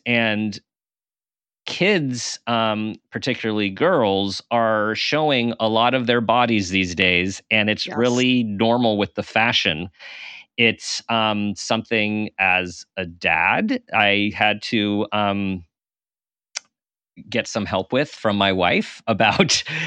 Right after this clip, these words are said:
Speaker 1: you know, feeling okay and, like, where do you draw the line and say, "You know what,
Speaker 2: Mm-hmm.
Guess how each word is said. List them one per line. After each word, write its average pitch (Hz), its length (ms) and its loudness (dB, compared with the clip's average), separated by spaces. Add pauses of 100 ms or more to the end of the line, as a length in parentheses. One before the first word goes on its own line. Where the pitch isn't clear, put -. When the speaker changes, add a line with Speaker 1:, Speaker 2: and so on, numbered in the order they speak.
(120)
Speaker 1:
you 143 100 4
know, 120 120 4
feeling 120 440 4
okay 117 640 4
and, 117 100 2
like, 107 160 2
where 113 180 2
do 113 60 0
you 120 80 2
draw 113 220 2
the 113 120 2
line 107 340 2
and 107 120 -2
say, 110 200 0
"You 107 140 -2
know 120 80 0
what, 110 120 2
Speaker 2:
Mm-hmm. 165 80 -8